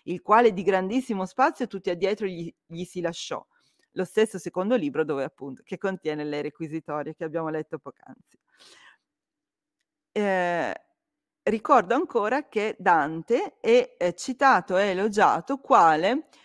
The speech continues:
ritrovator, lo vedete qui alla penultima riga, ritrovator, eh, del, ehm, delle rime cosiddette a terzetti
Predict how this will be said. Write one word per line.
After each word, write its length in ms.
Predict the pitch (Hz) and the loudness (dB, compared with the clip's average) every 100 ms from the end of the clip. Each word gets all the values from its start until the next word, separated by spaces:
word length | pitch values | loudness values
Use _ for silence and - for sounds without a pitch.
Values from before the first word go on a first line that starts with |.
| _ - | _ -4
ritrovator, 1400 | 214 269 254 214 190 196 - 220 175 165 170 202 294 302 | 0 2 2 2 2 0 0 2 4 2 0 0 0 0
lo 80 | 208 | -4
vedete 360 | 180 180 180 | -4 -4 -6
qui 160 | 175 226 | -4 0
alla 160 | 190 180 | 0 -2
penultima 480 | 185 185 - 202 | -6 -8 -8 -6
riga, 320 | 220 175 165 247 | -6 -4 -4 -2
ritrovator, 1120 | 240 233 262 269 285 - 185 165 175 220 262 _ _ _ _ _ _ _ _ | -2 -2 -2 0 -2 -2 0 0 -2 -4 -6 _ _ _ _ _ _ _ _
eh, 500 | 220 214 202 196 - _ _ _ _ - | 2 4 2 0 -2 _ _ _ _ -16
del, 640 | 214 240 262 208 208 220 220 220 | -8 4 6 6 2 4 6 6
ehm, 560 | - 226 220 208 202 202 | 4 2 2 0 -2 -6
delle 320 | 202 269 285 | 0 2 4
rime 340 | 302 208 208 233 | 2 0 -2 -2
cosiddette 960 | - 233 277 220 180 - - 214 208 - | -2 -2 2 4 2 -2 0 2 2 0
a 160 | 208 | 0
terzetti 1120 | 202 - 233 202 - - 139 160 _ - 285 | 2 4 4 4 -6 -2 -2 -4 _ -4 -2